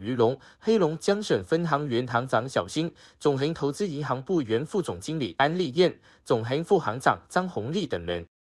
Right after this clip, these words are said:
这些案件揭示了工行内部存在的严重问题，包括违规出入私人会所、利用职权牟利、违规发放贷款和收受财物等。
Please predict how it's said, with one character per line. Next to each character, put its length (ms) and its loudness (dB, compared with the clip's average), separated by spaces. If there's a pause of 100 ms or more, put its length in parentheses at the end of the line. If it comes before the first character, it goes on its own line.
这 160 -2
些 180 -2
案 200 2
件 300 0
揭 160 -4
示 180 -2
了 100 2
工 220 0
行 240 -2
内 160 0
部 240 0
存 220 -10
在 160 0
的 100 -4
严 180 -8
重 220 4
问 160 2
题， 340 -10
包 140 4
括 200 0
违 180 0
规 180 0
出 160 -6
入 140 2
私 200 -4
人 140 0
会 160 -2
所、 260 -2 (220)
利 200 0
用 200 4
职 180 -4
权 220 0
牟 220 -2
利、 260 -2 (160)
违 160 2
规 220 2
发 160 4
放 200 0
贷 160 4
款 320 2
和 120 -6
收 180 0
受 160 4
财 220 -4
物 160 0
等。 180 0